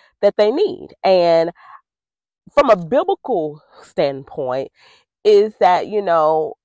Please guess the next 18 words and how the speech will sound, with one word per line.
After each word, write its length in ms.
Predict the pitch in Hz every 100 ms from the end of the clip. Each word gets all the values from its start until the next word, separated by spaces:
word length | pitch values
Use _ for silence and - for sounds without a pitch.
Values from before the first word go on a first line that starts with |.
| _ _
a 100 | 214
marriage 640 | 226 247 370 403 359 - - _
is 140 | 220 220
not 360 | 226 196 170
based 320 | 175 196 -
upon 840 | 220 - - 202 165 151 139 135 143 _ _ _ _
your 600 | 165 170 160 156 151 147 - -
occupation. 880 | 151 - 156 135 131 - - - 123
It 80 |
was 120 | 170 165
the 80 |
girl 200 | 160 160
named 240 | 170 156 -
April 280 | 170 175 160
Mason 460 | 156 135 165 175 156
that 120 | 143
I 140 | 143
listened 480 | 143 143 147 - 196